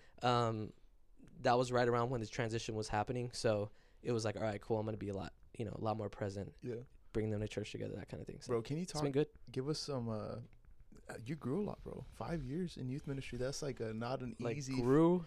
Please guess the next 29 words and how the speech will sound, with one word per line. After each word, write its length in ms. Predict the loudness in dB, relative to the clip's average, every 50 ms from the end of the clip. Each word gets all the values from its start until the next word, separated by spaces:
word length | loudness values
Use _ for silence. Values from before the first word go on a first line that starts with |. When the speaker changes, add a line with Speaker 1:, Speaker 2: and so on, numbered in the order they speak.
| -2
Speaker 2:
or 160 | 0 2 2 4
Speaker 1:
Yeah, 220 | 4 4 4 4
uh, 380 | 6 8 8 10 10 10 10 10
Speaker 2:
<laughs> 40 |
Speaker 1:
nah, 400 | 10 10 10 10 10 8 8 8
Speaker 2:
Just 140 | 6 4 4
Speaker 1:
nah, 160 | 4 6 6 6
Speaker 2:
kidding. 80 | 4
Speaker 1:
dude. 280 | 4 2 2 2 0 -2 -6 -12 -14 -14 -6 0
You, 140 | 2 2 2
you 180 | 4 2 2
stay 200 | 2 2 2 2
pretty 240 | 2 2 0 0 0
lean. 280 | 2 2 0 0 0 -4 -8 -14 -18 -20 -18 -12 -4
Speaker 2:
Thanks. 240 | 0 2 2 2 2
Speaker 1:
But, 80 | 0 0
um, 360 | 0 2 2 0 0 -2 -6 -14 -18 -20 -18 -20 -20 -20 -12 -4 -2
uh, 140 | -2 -2 -2 -4 -8 -10 -10 -10 -10 -10 -14 -20 -20 -20 -20 -20 -12 -8
like, 240 | -4 -4 -4 -4 -4
talk 220 | 0 0 0 0 0
to 80 | -2 -2
us 100 | 0 0
about 340 | 0 2 2 4 2 0 -2 -8 -12 -12 -8
Ben 480 | -2 2 2 2 2 2 0 -2 -4 -6 -10 -14 -16 -16 -16 -16 -20 -20 -20 -20 -20 -20 -18 -18 -18 -18 -16 -18 -18 -18 -12 -4
first, 360 | 2 2 2 2 2 -2 -8 -10
who, 140 | -10 -10 -10 -12 -16 -16 -14 -14 -12
who 60 | -8
first 240 | -2 -2 -2 0 0
started 260 | 0 -2 -2 -2